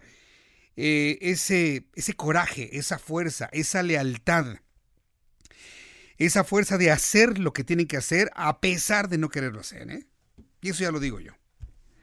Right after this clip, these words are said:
Porque son humanos, ¿y quién va a querer hacer lo que algunos han tenido que hacer? Son también padres de familia, son madres de familia que también desean todos los días, terminando su jornada laboral, eh, abrazarse con sus hijos,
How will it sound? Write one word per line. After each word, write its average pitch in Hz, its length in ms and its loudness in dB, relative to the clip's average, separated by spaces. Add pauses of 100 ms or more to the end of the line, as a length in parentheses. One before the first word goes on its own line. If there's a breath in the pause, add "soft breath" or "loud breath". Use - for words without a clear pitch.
(380 soft breath)
Porque 143 120 -4
son 226 160 4
humanos, 175 480 0
¿y - 20 -18
quién 170 320 0
va 170 60 4
a 170 60 -2
querer 160 280 -2
hacer 143 340 -2
lo 127 140 -10
que 113 180 -10 (320 soft breath)
algunos 143 400 -2
han 139 120 -2
tenido 131 340 -4
que 113 100 -12
hacer? - 240 -14 (420)
Son 170 200 -6
también 160 280 0
padres 147 300 0
de 123 100 -6
familia, 120 540 -8 (300 soft breath)
son 185 180 0
madres 185 320 2
de 156 80 0
familia 131 400 0
que 117 100 -8
también 123 320 -2
desean 139 360 -4
todos 175 280 0
los 139 140 -4
días, 156 420 -2 (360 soft breath)
terminando 143 480 0
su 135 120 -4
jornada 131 400 0
laboral, 139 540 0 (480 soft breath)
eh, 131 480 -2
abrazarse 147 560 0
con 127 160 -6
sus 113 220 -4
hijos, 151 520 -6